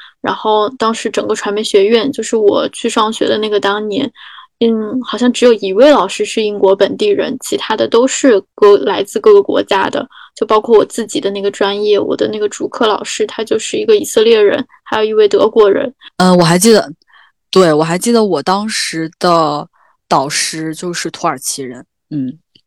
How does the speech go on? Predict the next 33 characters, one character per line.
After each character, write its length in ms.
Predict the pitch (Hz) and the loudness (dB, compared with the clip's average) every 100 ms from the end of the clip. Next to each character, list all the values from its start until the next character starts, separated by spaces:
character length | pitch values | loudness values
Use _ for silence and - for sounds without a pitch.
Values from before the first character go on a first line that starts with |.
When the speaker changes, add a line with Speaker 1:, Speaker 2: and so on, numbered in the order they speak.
| _ - - | _ -6 0
Speaker 1:
对， 320 | 220 196 226 _ - - - | 2 2 -2 _ -20 -14 -2
就 100 | 294 | 0
是， 300 | - 294 277 - - | 4 4 4 -2 -20
所 180 | - 285 | 0 4
以 80 | 277 | 4
其 200 | - 233 | 2 -4
实 320 | 226 - 233 | -4 -2 -2
脱 300 | 233 - 262 262 | -4 0 2 4
欧 380 | 247 254 254 - - | 4 2 0 -4 -2
对 260 | 269 240 214 | 4 4 4
他 220 | - 294 | 0 0
们 140 | 294 | 2
的 100 | 226 | 2
工 300 | 208 226 233 | 0 -2 -2
作 380 | 233 247 220 202 | -2 2 4 4
应 200 | 226 233 | 2 0
该 320 | 247 240 233 | 0 0 -2
也 220 | 226 208 | -2 -4
是 220 | - - 285 | -4 0 0
产 260 | - 202 | -2 -4
生 240 | 202 226 202 | -4 -4 -2
了 140 | 214 | -2
一 100 | 208 | -4
些 260 | 208 220 196 | 0 2 2
影 240 | 180 196 | -2 -8
响 300 | 214 220 269 | -4 -2 -2
的， 160 | - 226 | -4 -2
因 80 | |
为 80 | 226 | -2
当 180 | 220 220 | -2 -2
时 160 | - 214 | -2 -2
就 220 | 226 208 | 2 4
有 180 | - | 2